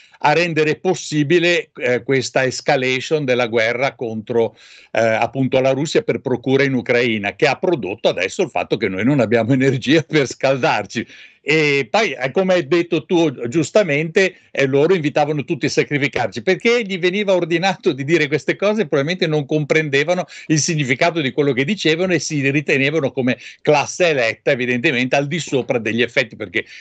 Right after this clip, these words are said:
giornalisti hanno lo stipendio, quindi molti, "Vabbè, tanto a me lo stipendio arriva, io mi pago la,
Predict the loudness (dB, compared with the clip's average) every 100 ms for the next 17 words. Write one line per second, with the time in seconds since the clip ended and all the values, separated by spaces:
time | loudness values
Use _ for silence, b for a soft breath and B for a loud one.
0 | B 0 2 2 0 -2 -2 -4 -6 -8
1 | -8 -6 -4 -2 0 0 0 -2 -4 2
2 | 2 2 -2 -4 B B 0 2 4 2
3 | 2 0 -2 -2 -2 -2 -2 -2 0 0
4 | 2 2 0 -2 -2 -4 0 0 0 -2
5 | -4